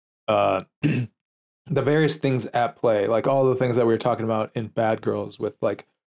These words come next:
the different power and class, uh, issues and, uh, gender issues, um, and, or gender dynamics.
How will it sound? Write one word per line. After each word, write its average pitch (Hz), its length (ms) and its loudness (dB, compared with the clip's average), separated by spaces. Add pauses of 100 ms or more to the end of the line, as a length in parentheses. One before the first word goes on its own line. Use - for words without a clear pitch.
(380)
the 127 80 0
different - 320 -2
power 113 340 0
and 104 140 -4
class, 98 580 -2 (100)
uh, 98 440 -2
issues 98 680 -4 (140)
and, 98 320 -10 (200)
uh, 104 200 -8
gender 107 360 0
issues, 101 540 -2
um, 104 420 -2 (960)
and, 107 480 2
or 117 100 0
gender 113 240 0
dynamics. 98 720 -6